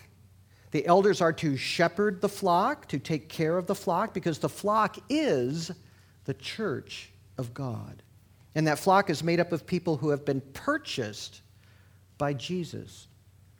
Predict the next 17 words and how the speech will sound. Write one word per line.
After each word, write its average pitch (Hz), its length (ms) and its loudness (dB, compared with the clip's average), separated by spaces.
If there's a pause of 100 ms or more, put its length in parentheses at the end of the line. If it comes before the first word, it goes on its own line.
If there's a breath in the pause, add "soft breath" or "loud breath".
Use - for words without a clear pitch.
(200)
What 185 180 2
price 196 240 4
did 175 160 0
he 180 60 0
pay 185 180 0
for 160 160 -4
them? 113 200 -6 (1500)
His 120 200 -10
life, 127 440 -6
right? 131 220 -8
He 131 80 -10
purchased - 460 -10
them 127 140 -8
with 117 120 -8
his 120 160 -6
own 123 200 -6
blood. 110 500 -10